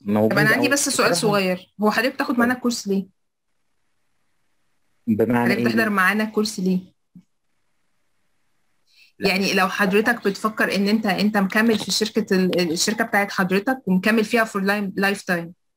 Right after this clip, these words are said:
Speaker 1: مهم.
Speaker 2: بتفكرش في يوم من الأيام إن أنت تسيبها وتروح شركة تانية؟
Speaker 1: أكيد طبعا.
Speaker 2: تمام. أنت بتاخد معانا الكورس عشان في talent تانية حضرتك المفروض تتعلمها، تمام؟
Speaker 1: أوكي.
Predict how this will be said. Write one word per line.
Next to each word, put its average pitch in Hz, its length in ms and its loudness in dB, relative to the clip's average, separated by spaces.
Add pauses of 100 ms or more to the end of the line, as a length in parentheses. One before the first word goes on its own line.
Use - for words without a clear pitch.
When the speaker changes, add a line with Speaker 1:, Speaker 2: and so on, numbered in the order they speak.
(340)
Speaker 1:
مهم. 175 140 2
Speaker 2:
بتفكرش 233 400 2
في 240 120 -2
يوم 247 80 6
من 226 60 4
الأيام 226 160 2
إن 240 60 6
أنت 240 120 2
تسيبها 240 240 2
وتروح 240 200 -2
شركة 247 260 -2
تانية؟ 262 320 0 (960)
Speaker 1:
أكيد 131 280 -2
طبعا. 104 260 -2 (760)
Speaker 2:
تمام. 170 300 -4 (180)
أنت 220 120 2
بتاخد 254 280 0
معانا 254 240 4
الكورس 262 340 0
عشان 208 200 0
في 277 140 2
talent 277 420 2
تانية 277 500 0 (460)
حضرتك 240 460 2
المفروض 226 300 2
تتعلمها، 196 520 0 (160)
تمام؟ 202 220 0 (800)
Speaker 1:
أوكي. 110 420 0